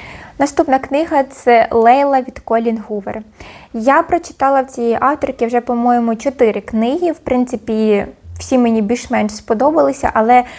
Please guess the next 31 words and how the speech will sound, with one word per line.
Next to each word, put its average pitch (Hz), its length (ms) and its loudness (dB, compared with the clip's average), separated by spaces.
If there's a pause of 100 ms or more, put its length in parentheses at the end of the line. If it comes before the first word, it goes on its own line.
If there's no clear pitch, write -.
(140)
не 233 140 6
одну 226 340 4
я 247 260 2
не 226 120 0
залишала 220 560 0
в 220 100 -8
себе. 190 420 -4 (420)
І 247 100 4
лише 262 300 2
ось 240 220 2
ця 302 160 -2
затрималась 240 600 -2
у 233 40 -2
мене 220 260 0
найдовше, 214 600 2
це 233 140 -2
подарунок 220 480 -2
від 208 100 -6
моєї 220 280 0
підписниці. 269 760 -2 (260)
В 233 40 -2
мене 233 240 2
є 226 160 2
до 220 80 -2
неї 220 240 2
якісь 220 260 -6
такі, 214 280 -6
знаєте, 220 480 0
сентиментальні 226 840 2
почуття 220 640 0
насправді, 247 680 0